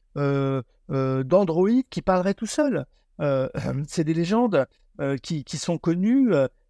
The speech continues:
euh, dès, dès le Moyen-Âge. Dès le Moyen-Âge, on imagine des robots guerriers, mais on imagine aussi des robots qui ont réponse à tout, en fait. Alors, bien sûr, euh, là, il y a même pas de machi-, il y a même pas de mécanique, euh,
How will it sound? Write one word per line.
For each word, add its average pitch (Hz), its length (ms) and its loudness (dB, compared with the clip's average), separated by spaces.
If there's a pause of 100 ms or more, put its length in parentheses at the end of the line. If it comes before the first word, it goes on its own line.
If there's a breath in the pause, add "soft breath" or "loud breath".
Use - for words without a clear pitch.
euh, 135 440 0
dès, 151 260 2
dès 156 140 0
le 156 80 0
Moyen-Âge. 208 600 0
Dès 139 80 -2
le 139 80 -2
Moyen-Âge, 151 600 0 (360)
on 147 140 -2
imagine 151 460 0
des 135 120 -2
robots 135 320 -2
guerriers, 160 480 0 (260)
mais 139 100 -2
on 139 80 0
imagine 143 420 2
aussi 226 220 0
des 180 100 4
robots 156 380 0
qui - 140 -4
ont 151 60 0
réponse 220 340 -2
à 214 80 2
tout, 202 180 -10 (440)
en 131 80 -6
fait. 113 220 -4 (340)
Alors, 143 180 4
bien 175 180 2
sûr, 277 320 2
euh, 135 120 4 (260)
là, 160 160 4
il 165 80 2
y 139 40 2
a - 20 0
même 131 220 -2
pas 147 160 2
de 135 60 -2
machi-, 127 380 -4
il 147 40 -4
y 143 40 0
a 131 40 0
même 143 200 -2
pas 143 140 0
de 131 60 -2
mécanique, 202 800 0
euh, 127 100 2